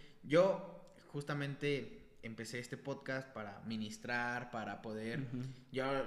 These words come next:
Speaker 1: en el primer episodio lo dije, yo a lo mejor no soy de los que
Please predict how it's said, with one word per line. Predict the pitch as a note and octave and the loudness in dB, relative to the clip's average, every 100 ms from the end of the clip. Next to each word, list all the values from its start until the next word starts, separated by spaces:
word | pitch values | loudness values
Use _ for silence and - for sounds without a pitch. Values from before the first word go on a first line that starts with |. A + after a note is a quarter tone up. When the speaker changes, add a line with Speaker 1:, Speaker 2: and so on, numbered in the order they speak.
| - | -2
Speaker 1:
en | C3 | -4
el | A#2 | -4
primer | A#2 A#2+ | -2 0
episodio | C3+ C3+ - C#3 | 0 0 0 2
lo | C3 | 2
dije, | A#2 E3+ A#2+ A2 | 0 -2 -2 -2
yo | B2+ C#3 | 2 4
a | |
lo | C#3+ | 4
mejor | C3 B2 C3+ C#3 - - - - | 2 0 -2 -2 -4 -16 -16 -6
no | C3 C#3 | -2 0
soy | C#3 D3 | 2 2
de | D3+ | 2
los | C#3 | 0
que | - A#2+ A2+ - | -2 -4 -6 -6